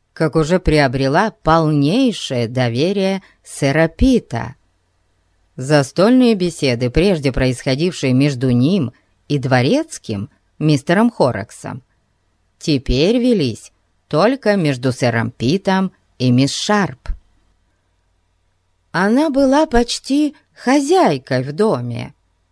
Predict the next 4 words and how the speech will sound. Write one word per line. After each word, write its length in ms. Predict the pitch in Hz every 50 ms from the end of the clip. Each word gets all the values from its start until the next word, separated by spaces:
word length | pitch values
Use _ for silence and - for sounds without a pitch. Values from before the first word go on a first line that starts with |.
| _ _ _ _ _ _ _ _ _ _
когда 400 | - - 131 120 131 139 147 160
отсутствовал 920 | 180 180 - - - 359 359 - - - - - 131 127 120 117 120 120 123
мистер 360 | 139 151 160 - - 220 233
Кроули – 680 | 226 - 320 370 330 214 131 117 107 - - - -